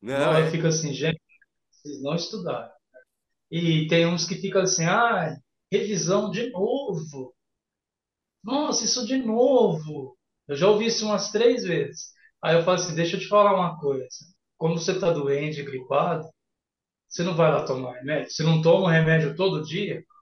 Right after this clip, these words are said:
Speaker 2: Sim. Então, é a mesma coisa que a gente tá fazendo aqui.
Speaker 1: Pouquinho todo
Speaker 2: Aí
Speaker 1: dia.
Speaker 2: um vira, "Ah, mas eu já sei. Mas eu já sei a postura do ar." Então, "Me mostra." Aí pega tudo errado. Aí, tá vendo? Por isso que a gente precisa fazer a revisão.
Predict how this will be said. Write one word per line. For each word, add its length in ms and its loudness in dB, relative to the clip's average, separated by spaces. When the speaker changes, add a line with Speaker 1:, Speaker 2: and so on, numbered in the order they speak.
Speaker 2:
Sim. 720 -4
Então, 360 0
é 100 -4
a 100 -4
mesma 320 0
coisa 240 4
que 60 -2
a 60 -2
gente 120 -8
tá 140 -6
fazendo 340 -4
aqui. 240 -12
Speaker 1:
Pouquinho 420 -14
todo 200 -10
Speaker 2:
Aí 200 4
Speaker 1:
dia. 80 4
Speaker 2:
um 40 6
vira, 260 4
"Ah, 140 4
mas 120 -4
eu 100 0
já 160 -6
sei. 340 2
Mas 160 2
eu 80 2
já 160 4
sei 380 4
a 120 2
postura 460 -2
do 160 -2
ar." 220 -6
Então, 120 -18
"Me 120 -8
mostra." 520 0
Aí 160 2
pega 300 4
tudo 160 0
errado. 380 0
Aí, 220 -2
tá 220 -8
vendo? 420 0
Por 140 -4
isso 260 -2
que 60 -4
a 40 2
gente 100 -4
precisa 280 -10
fazer 200 -8
a 40 -8
revisão. 380 -16